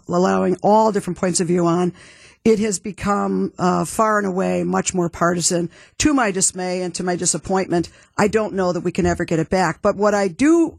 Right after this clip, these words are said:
uh, what I am hopeful for is that, uh, until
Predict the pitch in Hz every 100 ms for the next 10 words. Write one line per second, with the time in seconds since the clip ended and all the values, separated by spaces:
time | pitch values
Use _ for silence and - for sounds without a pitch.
0 | - 202 - 202 196 233 302 247 226 -
1 | 170 156 - - - - _ _ _ _
2 | - 190 165 196 196 180 - _ - 175
3 | 160 147 139 104 - 73 - - - 262
4 | 240